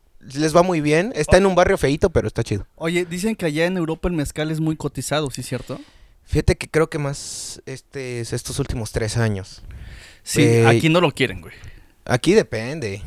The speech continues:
Speaker 2: Nah, aquí, aquí en, en Chilpo, pues, como que dicen, "Güey, mezcal no,
Speaker 1: No,
Speaker 2: güey".
Speaker 1: no, no, güey, está muy fuerte, ¿no?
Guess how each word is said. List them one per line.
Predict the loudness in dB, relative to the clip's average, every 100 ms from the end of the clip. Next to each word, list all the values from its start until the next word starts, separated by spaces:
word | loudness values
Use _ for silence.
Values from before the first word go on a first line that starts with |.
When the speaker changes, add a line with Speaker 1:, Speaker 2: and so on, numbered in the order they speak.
| -2
Speaker 2:
Nah, | 2 2
aquí, | 0
aquí | 0 2
en, | 2 2
en | 4 4
Chilpo, | 2 0 0
pues, | 0 -2
como | 0 0
que | 0
dicen, | -2 0
"Güey, | 4 4
mezcal | 2 2 0 2
no, | 2 4 4 4
Speaker 1:
No, | 4 6
Speaker 2:
güey". | 4 2 -2
Speaker 1:
no, | -2 0
no, | 2
güey, | 0
está | 0
muy | 0 2
fuerte, | 6 6 6 2
¿no? | 0 0